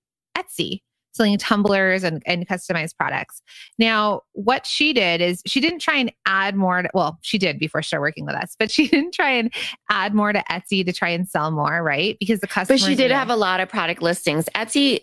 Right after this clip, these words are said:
Speaker 2: their way is more is more. Like, the, is,
Speaker 1: Right.
Speaker 2: you know, you put multiple listings everywhere. You have one listing and it has fifty different versions,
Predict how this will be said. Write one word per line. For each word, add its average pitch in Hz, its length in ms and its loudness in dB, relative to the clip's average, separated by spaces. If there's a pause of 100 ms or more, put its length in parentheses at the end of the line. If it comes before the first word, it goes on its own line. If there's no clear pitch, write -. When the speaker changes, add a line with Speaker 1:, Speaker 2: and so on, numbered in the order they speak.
(140)
Speaker 2:
their 247 500 4
way 202 380 2
is 185 180 2
more 175 260 4
is 160 160 0
more. 156 460 0
Like, 170 220 0
the, - 180 2
is, 170 80 0
Speaker 1:
Right. 175 140 0
Speaker 2:
you 185 100 6
know, 156 160 2
you 160 240 0
put 190 300 2
multiple 170 440 2
listings 165 380 2
everywhere. 160 580 2
You 160 180 0
have 156 120 -2
one 165 300 2
listing 160 440 2
and 151 140 2
it 135 80 0
has 156 320 -2 (760)
fifty - 560 0
different 170 320 0
versions, 190 720 0